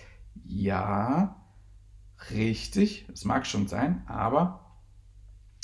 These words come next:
Vorteile von, ähm, die mir in den Sinn kommen und die ich hier einfach nochmal darlege, sind auf jeden Fall,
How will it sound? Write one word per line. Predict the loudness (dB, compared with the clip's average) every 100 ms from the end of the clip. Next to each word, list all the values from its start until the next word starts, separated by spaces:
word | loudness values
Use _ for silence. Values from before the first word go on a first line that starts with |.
| -16
Vorteile | -2 2 2 2 2 2 0 -4 -18 -20 -4
von, | 0 2 2
ähm, | 0 0 0 -4 -8 -12
die | -12 -4 0
mir | 6 6 4
in | 0
den | -2 -2 -2
Sinn | -4 -4
kommen | -2 2 2
und | 0
die |
ich | -4
hier | -6 -4
einfach | -6 -4
nochmal | -4 -4 -4
darlege, | 0 0 0 0 -2 -6 -8 -18 -20 -14
sind | -4 0 2 0 -2
auf | -6 -2
jeden | -2 0 -2
Fall, | 0 0 0